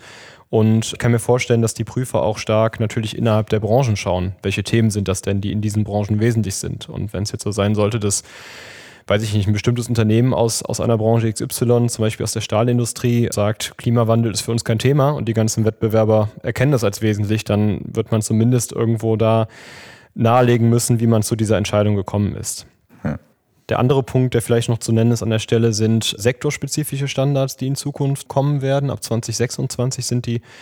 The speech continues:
Speaker 1: derzeit geplant, dass die entwickelt werden sollen. Da wird's auch nochmal konkretere Vorgaben geben für bestimmte Sektoren.
Speaker 2: Mhm.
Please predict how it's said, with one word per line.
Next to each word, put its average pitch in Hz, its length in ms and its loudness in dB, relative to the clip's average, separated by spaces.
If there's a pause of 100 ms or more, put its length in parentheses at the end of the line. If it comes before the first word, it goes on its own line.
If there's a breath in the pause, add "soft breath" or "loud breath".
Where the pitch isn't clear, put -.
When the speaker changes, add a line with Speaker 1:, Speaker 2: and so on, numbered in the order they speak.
(360 loud breath)
Speaker 1:
derzeit 113 340 0
geplant, 120 440 0
dass 117 100 -4
die - 80 -4
entwickelt 123 380 -2
werden 123 260 2
sollen. 117 300 2
Da 107 120 2
wird's 107 140 -4
auch 110 140 0
nochmal 107 180 2
konkretere 107 540 -2
Vorgaben 113 540 2
geben 107 220 0
für 117 220 -2
bestimmte 107 380 -2
Sektoren. 92 560 -6 (140)
Speaker 2:
Mhm. 80 240 -4